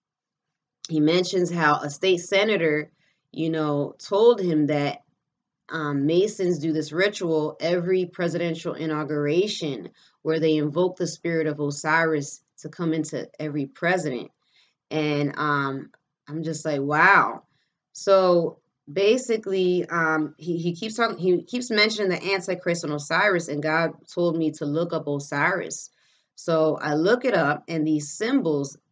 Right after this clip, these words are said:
pop up next to Osiris. And this one symbol,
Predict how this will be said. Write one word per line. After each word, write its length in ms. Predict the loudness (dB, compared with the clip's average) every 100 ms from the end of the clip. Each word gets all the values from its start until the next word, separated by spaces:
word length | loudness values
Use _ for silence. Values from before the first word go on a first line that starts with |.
| 0
pop 260 | 0 2
up 380 | 4 4 4 -2 _ _ _ _ _ _ _ _ _ _
next 240 | -6 -6 -4
to 140 | -4
Osiris. 600 | -4 -4 2 4 4 2 -2
And 120 | -4
this 180 | -4 -4
one 180 | -4
symbol, 600 | -2 -2 -2 2 0 0